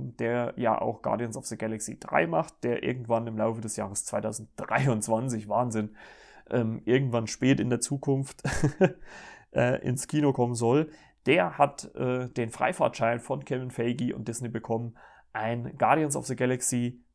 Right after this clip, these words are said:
Holiday Special machen zu dürfen, exklusiv für den, äh, Streaming-Dienst. Also,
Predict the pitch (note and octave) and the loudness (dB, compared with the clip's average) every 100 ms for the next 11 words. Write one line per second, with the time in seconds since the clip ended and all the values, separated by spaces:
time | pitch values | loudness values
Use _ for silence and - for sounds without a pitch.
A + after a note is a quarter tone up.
0 | _ _ _ C#4+ C#4+ A3 C#3+ - A#2+ A#2 | _ _ _ 4 4 6 6 6 2 4
1 | G#2+ G#2 G#2+ A2 G#2+ G#2+ A2 A#2+ C3 - | 2 0 -4 -4 -6 -2 0 -2 -4 -4
2 | - - - D3 C3+ C#3+ D#3 - C3 B2 | -2 -2 -2 -2 -2 -2 -4 -4 -2 0
3 | A#2+ - - A2+ - C#3+ F3 F3+ D#3+ E3+ | -2 -6 -6 -6 -4 -4 -2 -4 -4 -4
4 | E3+ - - - - - - _ - B2 | -4 -8 -10 -20 -18 -20 -20 _ 2 4
5 | B2+ C3 C3 C#3 | 4 4 2 0